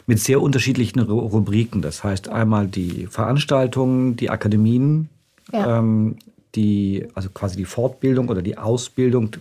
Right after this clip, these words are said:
Speaker 1: Künstlerförderung, Künstlerinnenförderung, ähm, und diesen B two B-Bereich, das heißt also Konferenzen und dergleichen
Speaker 2: Mhm.
Speaker 1: mehr. Und das ist, ähm, das ist eigentlich alles aus dieser Keimzelle entstanden, die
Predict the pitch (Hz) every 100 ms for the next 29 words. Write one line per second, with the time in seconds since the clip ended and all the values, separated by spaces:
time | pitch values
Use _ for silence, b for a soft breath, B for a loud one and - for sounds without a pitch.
0 | - 127 120 123 - 127 117 113 110 -
1 | 113 120 110 107 110 107 107 113 B B
2 | B B B B B B B B _ -
3 | 113 110 107 110 - _ - - 113 117
4 | 110 107 95 113 117 104 104 104 - 95
5 | 98 92 - 110 98 98 107 92 - 110
6 | 95 92 - 104 87 92 87 92 - 196
7 | 165 202 - - _ _ _ _ _ _
8 | _ _ _ _ _ - 120 117 170 -
9 | - - - 311 135 120 117 107 107 123
10 | 156 120 - 120 131 147 127 135 139 143
11 | - 113 110 - 113 139 - 135 127 -
12 | 107 117 120 135 - 127 120 120 - 165
13 | 151 156 156 113 98 120 117